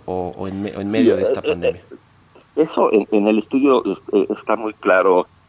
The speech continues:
Speaker 2: cuándo lo cam-, lo presentamos y cómo se va dando el cambio. Mira, lo hicimos, empezamos en enero, en el veintisiete de enero
Speaker 1: Ujú.
Speaker 2: hasta,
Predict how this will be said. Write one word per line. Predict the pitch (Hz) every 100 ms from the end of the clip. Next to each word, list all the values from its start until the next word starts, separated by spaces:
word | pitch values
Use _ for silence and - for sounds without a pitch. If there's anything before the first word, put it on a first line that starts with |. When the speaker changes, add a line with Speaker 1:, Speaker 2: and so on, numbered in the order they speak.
| _
Speaker 2:
cuándo | - 110 110 113
lo | 98
cam-, | 101 92 - -
lo | 104
presentamos | - 95 95 - 98 110 -
y |
cómo | - 113 110 113
se | 110
va | 95
dando | 98 98 95
el | 87
cambio. | - 95 92
Mira, | 110
lo | 110
hicimos, | 104 - 135 139 156 _ _ _ _ _
empezamos | 120 - 117 - 127 -
en | 135 104
enero, | 92 92 92 92 101 -
en | 101 90
el | 85 98
veintisiete | 92 - 95 107 131
de | 110
enero | 98 98 110 143
Speaker 1:
Ujú. | 98
Speaker 2:
hasta, | 95 98 - 98 98